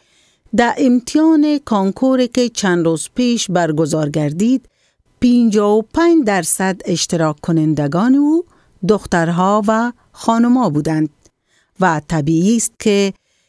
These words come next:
حمایت خانواده‌هایشان با خود داشتن که امتحان دادن. وی اضافه می‌کنه که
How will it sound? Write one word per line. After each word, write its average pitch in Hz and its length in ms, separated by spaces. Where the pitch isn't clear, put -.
حمایت 214 1040
خانواده‌هایشان 175 1400
با 175 260
خود 160 360
داشتن 202 500
که 165 360
امتحان 277 480
دادن. 135 420
وی 262 320
اضافه 220 400
می‌کنه 247 460
که 226 360